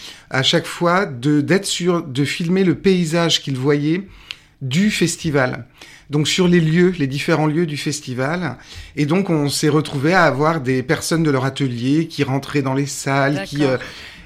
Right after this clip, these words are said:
Speaker 1: et là, ce matin, j'ai vu du coin de l'œil, euh, une très, très belle chose, euh, de quelqu'un qui présentait ce qui était en cours, euh,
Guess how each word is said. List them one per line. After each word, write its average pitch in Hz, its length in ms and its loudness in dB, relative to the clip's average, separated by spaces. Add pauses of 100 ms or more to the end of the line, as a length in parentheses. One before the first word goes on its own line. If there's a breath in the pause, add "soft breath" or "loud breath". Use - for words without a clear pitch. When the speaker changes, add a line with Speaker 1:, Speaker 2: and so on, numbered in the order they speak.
(200 loud breath)
Speaker 1:
et 160 220 6
là, 165 240 6
ce 185 160 0
matin, 185 340 4
j'ai 160 160 4
vu 151 140 0
du 180 100 2
coin 165 220 2
de 151 100 2
l'œil, 165 340 6
euh, 139 300 4
une 131 140 2
très, 170 160 0
très 165 160 2
belle 143 180 4
chose, 156 400 2
euh, 127 140 4
de 127 220 0
quelqu'un 143 320 0
qui - 120 -6
présentait 139 540 0
ce 143 100 -4
qui 123 300 -2
était 120 180 -4
en 123 140 0
cours, 135 420 -4
euh, 113 300 0